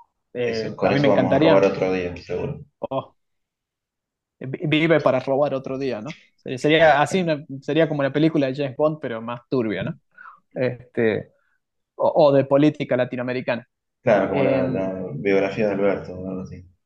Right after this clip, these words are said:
Speaker 2: eh, sí, algo así.
Speaker 1: O de Cristina, no
Speaker 2: Eh,
Speaker 1: me acuerdo.
Speaker 2: sí, o, o básicamente de casi todo político que, que haya pasado por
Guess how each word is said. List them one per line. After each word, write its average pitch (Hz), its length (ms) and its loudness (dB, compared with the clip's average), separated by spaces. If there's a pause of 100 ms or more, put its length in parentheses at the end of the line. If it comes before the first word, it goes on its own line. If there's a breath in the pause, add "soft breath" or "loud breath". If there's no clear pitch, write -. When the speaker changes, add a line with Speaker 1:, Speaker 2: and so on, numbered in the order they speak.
(500)
Speaker 2:
eh, 156 140 -2 (200)
sí, 147 380 6
algo 143 200 2
así. 127 240 -2 (120)
Speaker 1:
O 98 180 4
de 95 100 2
Cristina, 92 440 -8
no 127 80 0
Speaker 2:
Eh, - 20 0
Speaker 1:
me 92 60 0
acuerdo. 87 440 -8 (840)
Speaker 2:
sí, 139 300 0
o, 180 280 2
o - 20 8
básicamente 180 540 4
de 156 80 2
casi 165 220 0
todo 165 200 2
político 151 460 -2
que, 139 260 -2
que 135 80 -4
haya 135 120 -4
pasado 143 300 2
por - 180 -8